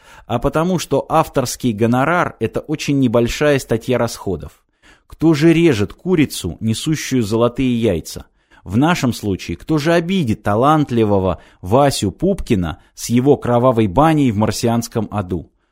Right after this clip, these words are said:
Лучше попросить его написать продолжение. Своруют текст. Вот это неизбежная судьба любой хорошей и даже не обязательно хорошей книги.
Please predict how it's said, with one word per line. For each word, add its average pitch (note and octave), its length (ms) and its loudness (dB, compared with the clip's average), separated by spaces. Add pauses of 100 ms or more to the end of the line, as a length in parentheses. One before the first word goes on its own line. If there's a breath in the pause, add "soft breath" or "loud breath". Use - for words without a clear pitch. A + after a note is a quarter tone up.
(260)
Лучше F3 380 -2
попросить E3+ 520 -2
его C#3+ 200 2
написать C#3+ 440 -2
продолжение. F#2+ 840 -2 (520)
Своруют A#2 760 0
текст. - 440 -6 (440)
Вот A#2 260 -2
это A3 180 2
неизбежная D#3 580 2
судьба C#3 360 0
любой D3 300 2
хорошей C3+ 560 0
и - 140 -10
даже A2 300 0
не A#2+ 100 2
обязательно B2+ 540 0
хорошей C3 520 -2
книги. F2+ 640 -6